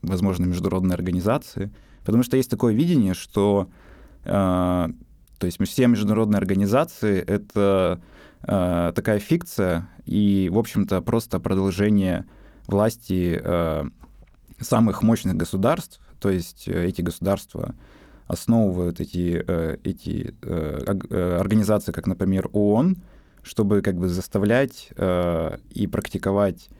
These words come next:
власть над менее, э, мощными государствами. Вот. Иными словами, можно сказать, что это международная организация — это просто продолжение войны, да, перефразируя известную, э, фразу, э, Клаузевица.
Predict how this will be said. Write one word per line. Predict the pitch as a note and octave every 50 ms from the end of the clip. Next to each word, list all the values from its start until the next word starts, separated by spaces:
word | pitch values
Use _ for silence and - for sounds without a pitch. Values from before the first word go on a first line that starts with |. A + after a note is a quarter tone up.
| - - _ _
власть | - G2+ G2+ A2+ B2 C3+ - - - -
над | - G2+ G2 G2 F#2 E2+ E2 F2 D#2+
менее, | E2+ G2+ G#2+ A2+ A#2+ A#2+ A2+ G#2+ G2+ G2+ G2 F#2 - - - - _ _ _ - - - - -
э, | - G2+ F#2+ F2+ - - - - - - - - -
мощными | - A#2 A#2+ A#2 - - F#2+ F#2+ F#2
государствами. | F2+ - - G#2 A2+ D#3 F3+ - - - G#2 F#2 F2+ F2+ F2 F2
Вот. | - F#2 F#2+ F2+ E2 - - -
Иными | - - G#2+ A#2 C3 D3
словами, | - - - A2 A2 A#2 B2+ C3+ B2 A2 G#2
можно | F#2 G2 G2+ G2 F#2 F#2+
сказать, | F2+ - - G2 G#2 G#2+ G#2+
что | - - - G2+
это | F#2+ F2+ - - F#2 F#2 F#2 F2+ - - _ _ - - - - - - - - - -
международная | - A2 G#2 G#2 A2+ A2 A#2+ A2 G#2 G#2 G2+ G2 F#2+ F#2 - - -
организация — | - G2+ G2 G#2 G#2 F#2+ A2+ C3+ - -
это | - -
просто | - - A#2 - - - G2 F#2+ F2+
продолжение | E2+ G2 F#2+ F#2 F#2 F#2+ F2+ G#2 G#2+ A2 G#2+ G2+ F2+
войны, | F2 G2+ G2 F#2+ F#2+ E2+ D2+
да, | E2 F#2 G#2 A2+ G#2+
перефразируя | - - - F#2 - - F#2+ F2+ F#2 G2 F2 F2+ F2+
известную, | F2 E2+ E2+ F#2 F#2 - - E2+ F2 F2 E2 D#2+ - -
э, | - - G1+ - - - - - - - - -
фразу, | - - G#2+ G#2 F#2 F2+ F2+ F2 E2+ C#2+ - -
э, | G2 F2+ E2+ D#2
Клаузевица. | - - A2+ A#2+ C#3 D#3 C3 G#2 F#2+ F2 - - - D#2+ -